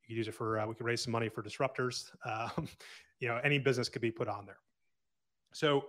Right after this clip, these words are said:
number one, I think it's clear to differentiate that to, to people so they understand that it,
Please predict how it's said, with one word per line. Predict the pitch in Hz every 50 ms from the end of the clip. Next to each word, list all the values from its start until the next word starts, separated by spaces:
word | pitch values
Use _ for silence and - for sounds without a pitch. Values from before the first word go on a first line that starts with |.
| -
number | - 143 143 147
one, | 147 165 175 170
I | 151
think | - 151 147
it's | 131 -
clear | - - 147 147 135
to | 135
differentiate | 117 135 127 - 131 131 127 - - 120 113 -
that | 123 113 117 - - - _ _
to, | - 123 117 117 113 -
to | - 127
people | - - 127 120 - 117 107 110 - - - - - - _
so | - - -
they | 127 -
understand | 135 139 127 117 - - 135 127 131 123 123
that | 117 113 113 113 - _ _ _ _ _ _ _ _ _ _ _ _ _ _ _ _ _ _ _ _ _ _ _ _ -
it, | -